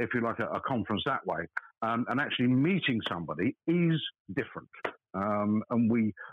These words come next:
as humans, we crave this, this human interaction. I mean, I know I certainly do. I, I, I miss the, the, the simple act of shaking hands.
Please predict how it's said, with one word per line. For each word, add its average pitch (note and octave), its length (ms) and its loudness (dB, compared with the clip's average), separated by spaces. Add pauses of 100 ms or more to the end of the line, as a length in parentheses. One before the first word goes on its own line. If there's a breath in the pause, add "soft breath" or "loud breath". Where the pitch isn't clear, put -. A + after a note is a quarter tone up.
as - 60 0 (100)
humans, A#2+ 400 2
we A2+ 220 2
crave A2 560 -2
this, G#2 160 0 (140)
this A#2 120 0 (140)
human G#2+ 340 2
interaction. G#2 680 -2
I F#2+ 60 -2
mean, A2 140 2
I A2 100 0
know A2+ 180 0
I F#2 80 0 (140)
certainly C#2+ 340 -8
do. - 240 -4
I, F#2+ 380 0
I, - 20 -2 (120)
I G2 40 0
miss G2+ 240 2 (160)
the, F2 200 0 (400 loud breath)
the, F#2 240 0
the F#2 160 -2
simple G2+ 260 -2
act F2 180 -6
of F#2+ 60 -2 (100)
shaking F#2 320 -2
hands. F2+ 380 -6